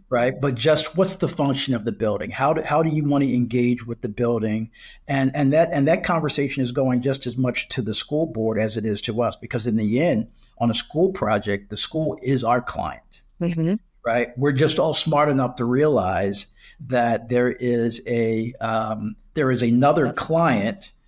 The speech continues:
Speaker 1: who may not be paying any of the invoices, but there's another client, and they're called the
Speaker 2: Mm.
Speaker 1: public,
Speaker 2: Right.
Speaker 1: right? And so,
Speaker 2: Mm.
Speaker 1: and so any opportunity that we have to engage them and, and to hear their thoughts, we'll take that, um, and,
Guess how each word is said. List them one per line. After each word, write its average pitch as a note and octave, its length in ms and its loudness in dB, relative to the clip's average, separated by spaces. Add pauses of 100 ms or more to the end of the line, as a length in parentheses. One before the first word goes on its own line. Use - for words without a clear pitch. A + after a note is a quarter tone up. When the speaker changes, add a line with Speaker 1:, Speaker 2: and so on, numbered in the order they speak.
(320)
Speaker 1:
who D3+ 100 -2
may C3+ 160 4
not E3 160 4
be E3+ 80 2
paying F3 340 4
any F3 160 2
of E3 60 2
the D#3+ 100 2
invoices, B2 580 2
but B2 160 0
there's C3+ 200 0
another C3 340 4
client, C3 540 2
and A#2 100 2
they're B2+ 80 2
called C#3 260 4
the D#3+ 60 2
Speaker 2:
Mm. D#3 60 -4
Speaker 1:
public, - 500 -4 (400)
Speaker 2:
Right. B2+ 140 0
Speaker 1:
right? A2+ 240 0 (360)
And B2+ 160 2
so, A#2+ 440 2
Speaker 2:
Mm. A#2 160 -6
Speaker 1:
and A#2+ 140 -2
so A#2 380 2
any C#3 220 2
opportunity C3+ 480 0
that B2+ 80 2
we A#2+ 160 2
have B2 480 0
to A#2+ 240 0
engage A#2 640 0
them A2+ 500 0 (380)
and, A2 280 -2
and A2+ 180 -2
to A2+ 60 -2
hear B2+ 360 0
their A#2+ 240 2
thoughts, A2 640 -2
we'll A2+ 120 -6
take A#2 360 -4
that, A2 420 0 (380)
um, G2+ 720 -6
and, G#2+ 240 -6